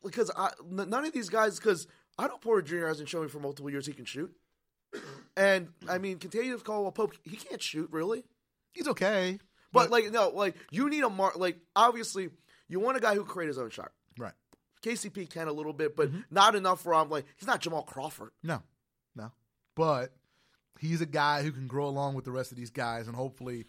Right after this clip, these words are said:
Speaker 1: No,
Speaker 2: he
Speaker 1: we don't need
Speaker 2: produces
Speaker 1: any more
Speaker 2: and
Speaker 1: growers. We need someone who's grown.
Speaker 2: Well, I'm just, well, yeah, all right. I, I, <laughs> look, like, I want J J Redick too. Like, we're, you know, you're arguing against the choir here. Like, I, you're preaching to the choir. Like, I, I get it.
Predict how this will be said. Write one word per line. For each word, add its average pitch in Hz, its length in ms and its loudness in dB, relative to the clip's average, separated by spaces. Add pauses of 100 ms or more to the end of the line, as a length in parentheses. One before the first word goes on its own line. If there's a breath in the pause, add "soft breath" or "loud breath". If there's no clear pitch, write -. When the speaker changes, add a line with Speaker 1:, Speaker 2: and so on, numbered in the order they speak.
(160)
Speaker 1:
No, 320 160 8
Speaker 2:
he 311 80 10
Speaker 1:
we 294 60 2
don't 294 120 2
need 311 120 0
Speaker 2:
produces 311 180 2
Speaker 1:
any 285 40 -2
more 277 100 4
Speaker 2:
and - 60 -4
Speaker 1:
growers. 175 380 4
We 240 120 -4
need 294 180 -4
someone 269 160 0
who's 233 100 -2
grown. 220 280 4
Speaker 2:
Well, 226 80 -2
I'm 220 100 -6
just, 226 240 -10
well, 208 180 -8 (460)
yeah, 214 260 2
all 180 160 8
right. 127 140 2 (100)
I, 156 140 -2 (180)
I, 160 80 -6 (120)
<laughs> - 200 -16
look, 226 180 4 (340 loud breath)
like, 214 200 -8
I 233 100 6
want 269 200 2
J 233 100 0
J 220 120 -2
Redick 196 240 0
too. 196 160 2
Like, 143 220 0
we're, 185 180 2
you 190 100 2
know, 170 80 4
you're 170 180 2
arguing 190 240 4
against 156 180 -4
the 143 60 -8
choir 160 300 -2
here. 123 160 -2
Like, 135 220 -4
I, 151 40 -4
you're 143 160 -6
preaching 170 240 -6
to 139 60 -10
the 135 40 -10
choir. 139 220 -2
Like, 127 140 -6
I, 170 160 -2 (120)
I 160 200 0
get 156 400 0
it. 135 220 -4